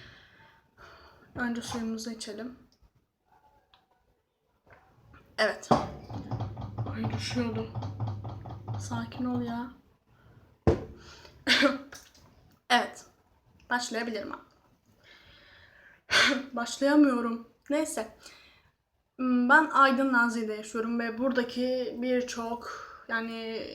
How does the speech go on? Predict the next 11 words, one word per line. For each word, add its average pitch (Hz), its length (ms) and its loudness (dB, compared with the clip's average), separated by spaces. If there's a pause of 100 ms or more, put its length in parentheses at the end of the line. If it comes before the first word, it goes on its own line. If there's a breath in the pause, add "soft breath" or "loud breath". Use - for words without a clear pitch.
(200)
psikiyatristinden 226 1500 -2
sıra 220 580 0
aldım 220 420 -4
ve 208 80 -6
görüştüm. 208 600 -8 (300 loud breath)
Hatta 240 360 -2
Nazilli 233 460 2
Devlet 220 240 -2
Hastanesi'ndeki 214 880 -8
psikiyatriden, 220 840 -4
yani, 220 380 -8